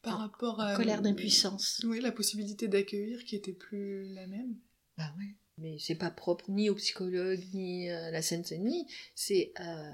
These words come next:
Speaker 2: ce que je trouve dramatique partout, c'est la négation de l'expertise, de l'expérience. L'expertise, c'est pas un mot que j'aime. L'ex-, de l'expérience.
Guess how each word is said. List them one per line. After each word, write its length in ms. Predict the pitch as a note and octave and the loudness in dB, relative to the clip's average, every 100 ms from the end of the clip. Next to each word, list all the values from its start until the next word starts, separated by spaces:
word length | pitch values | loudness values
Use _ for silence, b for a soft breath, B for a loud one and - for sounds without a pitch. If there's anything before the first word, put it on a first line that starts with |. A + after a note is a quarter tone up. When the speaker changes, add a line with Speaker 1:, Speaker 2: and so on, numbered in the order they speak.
| D3 | -12
Speaker 2:
ce 140 | - - | -10 -6
que 80 | |
je 120 | D3+ - | -4 -4
trouve 200 | E3 D#3+ | -6 -6
dramatique 680 | D#3+ D#3 D3 - - G#3 | -4 -4 -6 -2 -2 -2
partout, 560 | - - - A#3+ D4+ G4+ B B B B | -6 -8 -2 6 6 6 B B B B
c'est 300 | - - G3 | -12 -2 2
la 180 | F#3 E3+ | 2 2
négation 680 | F#3 A#3+ G#3 F#3+ - B3+ D#4+ | 6 8 8 6 4 2 4
de 100 | B3+ | 4
l'expertise, 760 | G#3+ - F3 E3 - A#3 F3 | 4 4 2 0 0 2 2
de 160 | D#3+ E3+ | 0 0
l'expérience. 880 | E3+ G3+ - A3 F#3 F#3+ G3+ F#4 - | 2 2 6 8 10 8 4 0 -6
L'expertise, 600 | F#3+ - F3 - G#3 G3+ | -6 -6 -8 -8 -4 -4
c'est 120 | - | -4
pas 100 | F3 | -6
un 60 | E3+ | -6
mot 80 | |
que 80 | D#3 | -4
j'aime. 180 | - C3 | -4 -2
L'ex-, 220 | F3 - | -4 -4
de 100 | - | 2
l'expérience. 1080 | F#3+ - - F3+ D#3+ F3+ C4 G#4 - - - | 4 4 4 2 2 0 0 0 -2 -2 -8